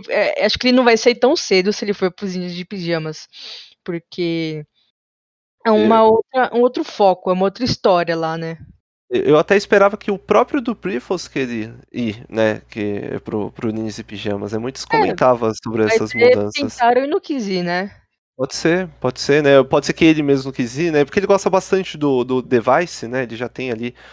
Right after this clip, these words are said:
Speaker 2: um, um certo histórico jogando juntos, mas, né, é, é, acho que a,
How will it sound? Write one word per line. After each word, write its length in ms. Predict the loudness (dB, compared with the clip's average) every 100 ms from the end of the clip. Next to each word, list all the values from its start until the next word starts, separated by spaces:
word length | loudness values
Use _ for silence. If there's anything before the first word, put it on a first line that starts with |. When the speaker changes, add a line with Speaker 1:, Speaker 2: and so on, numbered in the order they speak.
| -20 _ _ _
Speaker 2:
um, 280 | -14 -10 -8
um 40 | -6
certo 360 | 2 2 2
histórico 760 | -4 -4 2 2 2 -4 -10 -10 -18 _ _ -10
jogando 280 | -8 -8
juntos, 420 | -8 -8 -6 -8 -10 -20 0
mas, 320 | 4 4 4
né, 120 | 2 4
é, 800 | 6 6 6 4 2 0 0 0
é, 40 | 0
acho 160 | -2
que 180 | -2
a, 80 | 2